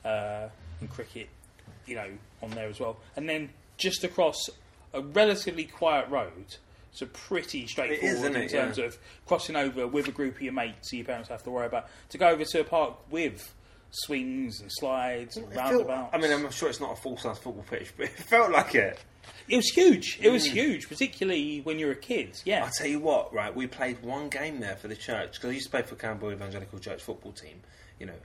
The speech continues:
Speaker 2: 'cause I went there. Like, it wasn't, uh, any kind of skill level. There were only
Speaker 1: <laughs>
Speaker 2: eleven of us. But we played against an estate once. Uh, we normally play against, like, East Street Church, A-, Amiens Park Baptist Church, you know,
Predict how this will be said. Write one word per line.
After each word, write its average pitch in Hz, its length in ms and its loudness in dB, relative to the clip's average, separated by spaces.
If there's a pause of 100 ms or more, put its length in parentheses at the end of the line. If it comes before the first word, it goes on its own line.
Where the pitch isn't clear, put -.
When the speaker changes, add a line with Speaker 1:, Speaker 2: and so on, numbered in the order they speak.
Speaker 2:
'cause 101 180 -8
I 95 80 -6
went 95 340 -10
there. 82 200 -10
Like, - 180 -10
it 95 80 -10
wasn't, 98 420 -10
uh, 98 240 -8
any 104 180 -8
kind 95 160 -12
of 90 80 -10
skill 101 260 -6
level. - 380 -12
There 101 120 -8
were 98 80 -2
only 101 200 -2
Speaker 1:
<laughs> 180 80 2
Speaker 2:
eleven 180 380 4
of 185 100 -12
us. - 180 -14 (680)
But 113 360 2
we 120 160 0
played 120 400 -4
against 120 300 -8
an 110 80 -8
estate 120 540 -2
once. - 560 -10 (200)
Uh, 98 100 -2
we 117 160 0
normally 135 280 0
play 123 120 -2
against, 107 220 -4
like, - 140 -10
East 104 200 -4
Street 95 240 -10
Church, 95 560 -8
A-, 98 320 -12
Amiens 101 340 -8
Park 101 240 -8
Baptist 98 520 -12
Church, 95 480 -12 (540)
you 101 80 -8
know, 87 100 -10